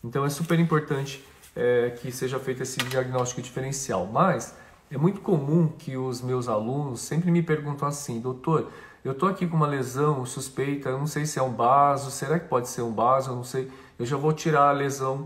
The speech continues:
com uma margem de cinco milímetros." Às vezes, se você vai tirar essa lesão, por exemplo, em região dorsal,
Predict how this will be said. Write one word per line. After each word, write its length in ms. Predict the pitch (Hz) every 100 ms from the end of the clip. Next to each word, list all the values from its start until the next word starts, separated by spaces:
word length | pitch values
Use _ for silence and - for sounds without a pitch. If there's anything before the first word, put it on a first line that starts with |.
| -
com 80 |
uma 440 | 143 143 143 143 143
margem 340 | 127 135 139
de 80 | 131
cinco 300 | - 135 -
milímetros." 760 | 151 135 104 95 - 82 - - _ - - - _ -
Às 260 | - 147 135
vezes, 440 | 151 175 156 123
se 120 | -
você 280 | 139 139 151
vai 220 | 143 147
tirar 280 | 160 147 131
essa 180 | 127 127
lesão, 480 | 120 113 113 120 117
por 160 | 113
exemplo, 340 | 113 113 113 113
em 40 |
região 320 | 113 107 110
dorsal, 720 | 101 95 92 - 135 139 -